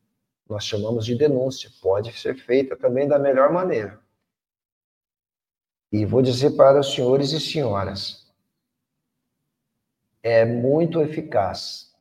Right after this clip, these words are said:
As denúncias que chegam no cresce, tanto de formas de solicitação ou denu-, ou denúncia formal, o êxito do trabalho da fiscalização é altíssimo, é altíssimo.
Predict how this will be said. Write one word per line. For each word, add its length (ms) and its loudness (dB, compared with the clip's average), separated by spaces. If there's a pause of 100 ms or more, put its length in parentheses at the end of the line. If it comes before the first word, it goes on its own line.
As 180 -2
denúncias 640 0
que 160 -6
chegam 460 0
no 200 -6
cresce, 680 -4 (600)
tanto 380 2
de 140 -6
formas 640 2
de 120 -6
solicitação 1120 -2
ou 200 0
denu-, 520 -2
ou 200 0
denúncia 500 -4
formal, 1200 0 (800)
o 220 2
êxito 420 2
do 140 -2
trabalho 420 -2
da 120 -6
fiscalização 760 -8
é 40 2
altíssimo, 680 -6 (480)
é 60 -20
altíssimo. 580 -12